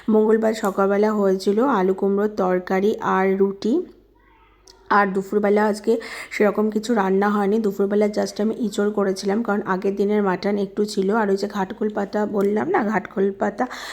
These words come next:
বাটাও একটু ছিল। আর ইঁচড়টা আমি বানালাম এই কারণে, ইঁচড়টা না বানালেও হতো, ইঁচড়টা কেটে রেখেছিলাম, তোমাদের মনে আছে? তো আর কতদিন কেটে রাখবো বলো? ওই জন্য ভাবলাম যে চিংড়ি মাছ আছে, ইঁচড় দিয়ে চিংড়ি মাছটাকে বানিয়ে ফেলি একবারে, সেই জন্যই আর কি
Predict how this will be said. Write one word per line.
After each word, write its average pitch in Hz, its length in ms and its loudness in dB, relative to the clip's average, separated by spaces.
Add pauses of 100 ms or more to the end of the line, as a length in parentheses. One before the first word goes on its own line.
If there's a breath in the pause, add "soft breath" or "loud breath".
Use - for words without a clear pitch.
(160 loud breath)
বাটাও 190 440 2
একটু 214 240 0
ছিল। 208 240 -2
আর 202 220 2
ইঁচড়টা 196 500 -2
আমি 226 140 0
বানালাম 196 500 0
এই 190 200 0
কারণে, 196 380 0
ইঁচড়টা 208 420 -4
না 190 200 -2
বানালেও 196 440 -2
হতো, 196 220 -4
ইঁচড়টা 196 400 -4
কেটে 196 280 -4
রেখেছিলাম, 208 520 -2
তোমাদের 202 360 0
মনে 202 320 0
আছে? 254 320 -4 (400 loud breath)
তো 220 80 2
আর 214 100 2
কতদিন 254 420 0
কেটে 202 260 -2
রাখবো 196 320 0
বলো? 208 300 2
ওই 214 80 2
জন্য 196 260 0
ভাবলাম 202 360 0
যে 269 120 -2
চিংড়ি 202 320 0
মাছ 196 220 -2
আছে, 214 220 -4
ইঁচড় 208 260 -2
দিয়ে 214 180 -2
চিংড়ি 185 260 0
মাছটাকে 196 440 -2
বানিয়ে 202 340 2
ফেলি 196 260 0
একবারে, 196 480 -4 (640 loud breath)
সেই 208 220 2
জন্যই 202 380 2
আর 196 180 2
কি 214 280 -2